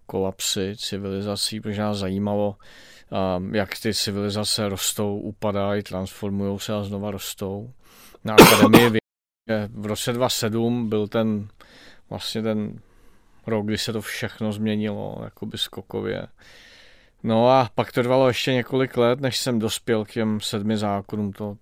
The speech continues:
nebylo za týden nebo za měsíc, nebo, ehm, za rok, ale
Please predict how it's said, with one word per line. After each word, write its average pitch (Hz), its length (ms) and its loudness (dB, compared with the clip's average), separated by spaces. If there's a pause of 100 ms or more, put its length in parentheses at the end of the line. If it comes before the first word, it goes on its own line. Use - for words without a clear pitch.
nebylo 104 440 -4
za 101 180 -6
týden 98 400 -4
nebo 98 220 -6
za 95 120 -4
měsíc, 98 640 -4
nebo, 98 340 -10 (840)
ehm, 95 500 -8
za 104 180 -2
rok, 104 340 -2
ale 104 280 -2